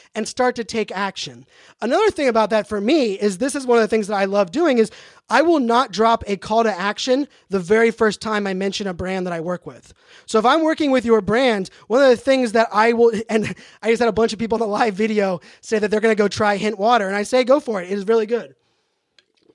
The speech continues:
But one of the things that I've learned is that if I give a call to action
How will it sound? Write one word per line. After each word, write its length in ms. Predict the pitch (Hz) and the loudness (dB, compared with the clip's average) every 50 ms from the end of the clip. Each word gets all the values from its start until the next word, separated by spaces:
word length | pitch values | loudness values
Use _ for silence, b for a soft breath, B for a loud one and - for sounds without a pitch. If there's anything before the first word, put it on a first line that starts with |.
| _ _ _ _ _ _ _ _ _ _ | _ _ _ _ _ _ _ _ _ _
But 120 | - 240 240 | -2 2 4
one 140 | 240 311 | 4 4
of 60 | 349 330 | 4 2
the 60 | 277 | 0
things 200 | - 330 277 214 | 0 -2 -2 -2
that 100 | 247 - - | -2 -2 0
I've 220 | 208 226 262 226 | 2 2 2 0
learned 500 | 208 202 214 214 208 185 170 160 151 147 b b b b b b b _ | 0 -2 -2 -2 -2 -4 -6 -8 -12 -14 b b b b b b b _
is 100 | 208 208 | -2 0
that 140 | 196 233 233 | 2 2 2
if 60 | 208 | 4
I 120 | 247 247 294 | 4 2 2
give 160 | 269 359 349 | 2 2 2
a 100 | 349 277 | 2 0
call 280 | - - - 233 233 233 | 0 -2 -2 0 2 2
to 180 | 240 202 165 | 0 0 -2
action 540 | 185 196 196 - - - 185 160 160 147 | -4 -4 -4 -4 -6 -8 -8 -8 -8 -10